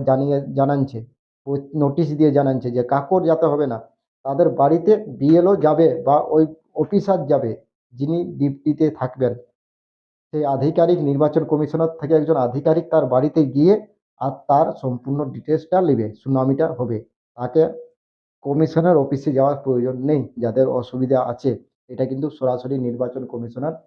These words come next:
নোটিশ দিয়ে জানিয়েছেন। তো এই হলো আসল সত্য। কোনো রকম অমর্ত্য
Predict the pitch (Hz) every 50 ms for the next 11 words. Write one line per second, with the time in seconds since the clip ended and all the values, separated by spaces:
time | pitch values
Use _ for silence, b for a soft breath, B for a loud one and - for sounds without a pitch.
0 | _ _ _ _ _ 120 120 113 131 117 110 127 127 131 160 - - - 120 113
1 | 117 117 113 113 113 117 - 135 120 104 - - _ _ _ _ _ _ _ _
2 | _ _ _ _ _ _ _ _ _ _ _ _ - 123 113 120 - 143 151 151
3 | 135 151 170 165 147 - 127 123 - - 151 139 135 - 135 131 - - _ -
4 | 160 165 165 165 - - - _ _ _ _ _ - 123 123 135 143 143 143 143
5 | 160 165 160 147 143 143 151 147 - -